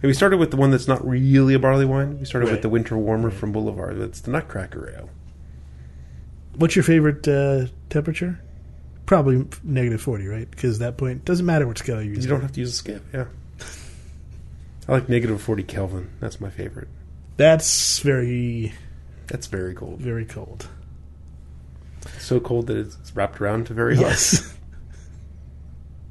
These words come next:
Speaker 1: All right.
Speaker 2: Nutcracker is a winter, they call it a winter specialty beer on their website, uh, winter warmer on their,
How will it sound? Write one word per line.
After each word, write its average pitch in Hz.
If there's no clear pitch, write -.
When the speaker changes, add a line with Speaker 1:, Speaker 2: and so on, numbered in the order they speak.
Speaker 1:
All 127
right. -
Speaker 2:
Nutcracker 190
is 139
a 139
winter, 170
they 151
call 190
it 165
a 151
winter 170
specialty 156
beer 131
on 123
their 117
website, 123
uh, 113
winter 131
warmer 123
on 117
their, 110